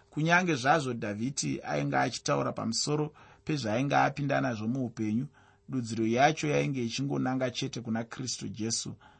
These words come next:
mwanakomana waMwari. Pandaverengawo vaHebheru chitsauko twelve, pandima yechipiri, tsamba kuvaHebheru chitsauko twelve pandima two,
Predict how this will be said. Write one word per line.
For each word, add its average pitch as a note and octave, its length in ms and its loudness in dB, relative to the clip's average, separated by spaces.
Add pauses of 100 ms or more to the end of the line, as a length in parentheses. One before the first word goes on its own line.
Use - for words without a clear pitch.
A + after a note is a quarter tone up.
(160)
mwanakomana A2 600 -2
waMwari. G#2 540 -4 (460)
Pandaverengawo D3+ 840 6
vaHebheru B2+ 520 4
chitsauko C#3+ 460 -4
twelve, F3 320 -4 (600)
pandima A#2 400 0
yechipiri, C3+ 760 -2 (420)
tsamba A2 320 -4
kuvaHebheru G#2 500 -6
chitsauko B2+ 360 -8
twelve C3+ 320 -6
pandima G#2+ 380 -6
two, D3 280 -4